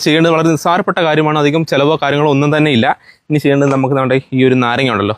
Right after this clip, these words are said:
നമ്മുടെ ഈ ഒരു നാരങ്ങയുടെ മുകളിലേക്ക് നമുക്ക് ഇതിനകത്ത് നിന്ന് കുറച്ച് ടൈഗർ ബാം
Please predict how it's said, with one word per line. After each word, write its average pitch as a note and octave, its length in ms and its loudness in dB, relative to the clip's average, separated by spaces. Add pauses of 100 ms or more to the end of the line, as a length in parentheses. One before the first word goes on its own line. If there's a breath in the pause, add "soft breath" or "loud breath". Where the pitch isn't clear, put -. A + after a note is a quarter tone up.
നമ്മുടെ B2 220 0
ഈ - 60 2
ഒരു B2+ 120 0
നാരങ്ങയുടെ B2+ 420 -2
മുകളിലേക്ക് A2 400 0 (420 loud breath)
നമുക്ക് C#3+ 180 0
ഇതിനകത്ത് C3 220 0
നിന്ന് B2+ 120 0
കുറച്ച് A#2+ 180 -2 (120)
ടൈഗർ B2 320 0
ബാം A#2+ 100 0